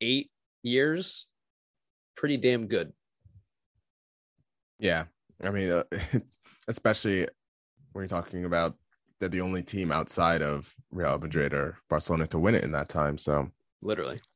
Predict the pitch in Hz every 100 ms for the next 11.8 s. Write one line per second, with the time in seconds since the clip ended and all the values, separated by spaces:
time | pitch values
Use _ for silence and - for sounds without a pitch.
0 | _ - 127 147 156 175 - 87 104 113
1 | 175 190 98 107 147 131 117 120 _ _
2 | _ _ _ _ _ - 135 151 143 120
3 | 117 120 120 110 104 - - 110 101 _
4 | _ - 117 113 95 90 85 67 87 87
5 | 80 85 85 82 80 76 - _ _ _
6 | _ _ _ _ _ _ - 135 131 127
7 | 131 131 131 127 123 - 113 113 131 156
8 | 160 87 - 95 90 90 - 82 180 123
9 | 107 101 120 123 104 95 87 98 87 90
10 | 87 90 87 92 87 87 82 87 85 -
11 | 90 87 92 87 85 82 80